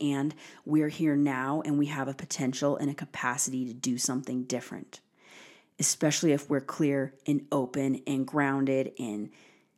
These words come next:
guided through our senses, through our heart, you know? So, <laughs> whew. Um, so there's that.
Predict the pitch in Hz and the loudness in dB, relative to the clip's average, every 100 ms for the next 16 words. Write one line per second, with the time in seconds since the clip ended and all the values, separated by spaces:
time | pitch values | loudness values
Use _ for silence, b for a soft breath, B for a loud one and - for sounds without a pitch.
0 | _ _ _ - 147 139 131 104 - - | _ _ _ -2 2 2 2 -2 -4 2
1 | 160 143 135 - 139 135 - - - 151 | 2 4 2 0 0 -2 -2 -4 2 4
2 | 139 131 - - 135 107 - - - _ | 4 2 -4 0 0 0 -4 -12 -16 _
3 | _ _ _ - 147 139 135 156 - _ | _ _ _ 2 4 4 2 0 -4 _
4 | _ _ - - 156 143 143 135 165 - | _ _ -8 -2 0 2 2 2 -2 -12
5 | _ - - 220 - - _ _ _ _ | _ -16 2 4 4 -6 _ _ _ _
6 | - - - - - _ - B B B | -6 -4 -4 -6 -18 _ -20 B B B
7 | B B _ 156 147 143 135 - 180 165 | B B _ 2 4 4 2 4 6 6
8 | 160 143 147 110 135 | 4 2 0 0 -4